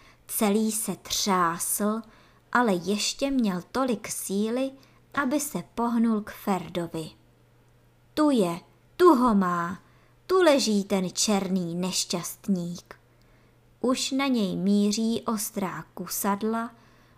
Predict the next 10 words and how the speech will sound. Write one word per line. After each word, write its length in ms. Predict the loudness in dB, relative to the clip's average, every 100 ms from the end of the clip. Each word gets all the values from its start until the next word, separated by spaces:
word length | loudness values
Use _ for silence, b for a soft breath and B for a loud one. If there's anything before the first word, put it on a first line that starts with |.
| b
už 320 | -2 -2 0
jen 320 | 2 2 2
malý 360 | 2 2 0 -2
ždibínek 1080 | -6 -6 0 0 2 -2 -2 -2 -2 -6 -14 b b b b -4
a 100 | 2
teď 280 | 2 2
ho 140 | 0 -2
chytí 720 | -4 -6 -6 -2 -2 -2 -2
a 180 | -2 -2
sní. 680 | -4 -6 -6 -6 -6 -8 -12